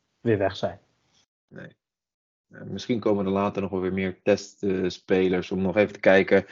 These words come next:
Speaker 2: of het wat kan worden. Dan, eh, iemand die nou niet zo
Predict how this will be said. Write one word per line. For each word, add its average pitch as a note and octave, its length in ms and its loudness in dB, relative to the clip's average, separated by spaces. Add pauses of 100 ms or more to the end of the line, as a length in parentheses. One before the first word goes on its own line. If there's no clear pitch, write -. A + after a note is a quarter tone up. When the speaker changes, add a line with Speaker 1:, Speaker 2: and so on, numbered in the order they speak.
(320)
Speaker 2:
of C#3 140 4
het B2 120 4
wat A#2+ 280 8
kan A2 220 6
worden. G#2 380 8 (1300)
Dan, C3 300 8
eh, B2 220 6
iemand A#2+ 400 0
die A2+ 200 6
nou A2+ 200 2
niet A#2+ 200 0
zo G#2+ 320 6